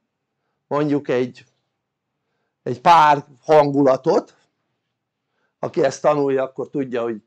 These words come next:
miről beszélek, akkor gyakorlatilag már is egy, ö, ideges hangulatba kerül.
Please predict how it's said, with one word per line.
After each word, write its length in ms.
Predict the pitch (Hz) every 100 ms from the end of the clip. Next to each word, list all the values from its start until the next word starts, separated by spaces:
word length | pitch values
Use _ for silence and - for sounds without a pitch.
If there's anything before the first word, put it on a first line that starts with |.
| _
miről 320 | 127 123 113
beszélek, 640 | 120 139 - 165 202 202 _ _ _ _ _ _ _ _
akkor 340 | - 226 240 226
gyakorlatilag 800 | 247 214 208 208 208 202 202
már 360 | 185 175 160 151
is 480 | 165 175 - - _ _ _ _ _ _ _ _ _ _ _
egy, 500 | _ 175 156 151 131
ö, 200 | 156 147 156 -
ideges 680 | 226 185 175 143 147 135
hangulatba 800 | - 147 127 127 127 117 107 113
kerül. 440 | - 165 202 220